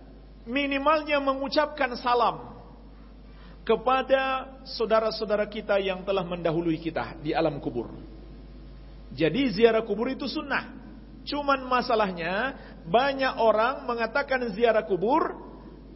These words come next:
kenyataannya sudah mereka tambah-tambah. Kalau berdasarkan pertanyaan Bapak tadi, sudah banyak tambahan.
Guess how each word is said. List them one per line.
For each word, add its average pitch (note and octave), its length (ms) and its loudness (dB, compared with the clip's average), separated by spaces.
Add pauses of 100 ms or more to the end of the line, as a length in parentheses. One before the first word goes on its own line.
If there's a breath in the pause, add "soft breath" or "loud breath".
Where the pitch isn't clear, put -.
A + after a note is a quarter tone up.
(120)
kenyataannya A3 800 0
sudah G3 240 0
mereka F#3 320 0
tambah-tambah. D#3+ 560 -2 (960)
Kalau F3 320 4
berdasarkan E3 560 0
pertanyaan E3 480 -2
Bapak E3 320 2
tadi, E3+ 160 0
sudah F3 240 0
banyak F3+ 320 0
tambahan. E3+ 480 -2